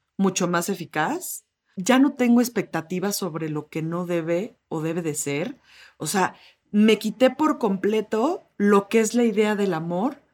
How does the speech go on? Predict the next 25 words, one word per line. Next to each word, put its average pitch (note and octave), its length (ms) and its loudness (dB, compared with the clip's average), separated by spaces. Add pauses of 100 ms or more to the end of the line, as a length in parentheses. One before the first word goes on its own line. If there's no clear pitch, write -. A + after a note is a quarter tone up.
(400)
a F3+ 340 0
convertirlo G#3+ 1040 0
a F#3 80 -2
lo F3 180 0
que F3+ 120 -4
debe G3 260 0
ser F3 240 -4
el D#3+ 100 -6
amor. D3+ 300 -8 (640)
Me A3+ 260 6
quité C4 420 6
por C#4 220 0
completo A3+ 480 0
esa A#3 180 0
expectativa G#3 880 0
que G#3 80 -2
el F#3 80 2
amor G#3 260 0
tiene A#3 260 0
que F3 120 -6
ser G3+ 240 -2
de A3 100 0
una G#3 140 0
manera E3+ 640 -2 (360)
y F#3 420 -6